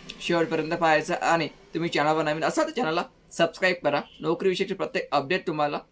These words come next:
आपल्या YouTube चॅनलवर मिळत राहील. राष्ट्रीय आरोग्य अभियान अंतर्गत या चार पदांची भरती निघालेली आहे. तर आता आपण पाहणार आहोत या चार पदांची पात्रता काय आहे आणि याच्या एकूण जागा किती आहे. तर राष्ट्रीय आरोग्य अभियान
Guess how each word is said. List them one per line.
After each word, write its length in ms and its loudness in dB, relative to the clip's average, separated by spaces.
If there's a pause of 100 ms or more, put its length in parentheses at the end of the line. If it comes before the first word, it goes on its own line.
(180)
आपल्या 280 0
YouTube 340 0
चॅनलवर 240 0
मिळत 300 -4
राहील. 200 -12 (720)
राष्ट्रीय 460 4
आरोग्य 360 6
अभियान 340 8
अंतर्गत 460 4 (200)
या 220 4
चार 160 6
पदांची 420 4
भरती 300 2
निघालेली 460 4
आहे. 220 4 (280)
तर 60 -2
आता 260 6
आपण 200 6
पाहणार 340 6
आहोत 340 -2
या 120 0
चार 180 6
पदांची 320 0
पात्रता 440 2
काय 300 6
आहे 180 4
आणि 220 -2
याच्या 160 2
एकूण 220 0 (360)
जागा 240 4
किती 240 -2
आहे. 140 2
तर 180 -4 (680)
राष्ट्रीय 400 4 (120)
आरोग्य 380 6
अभियान 400 4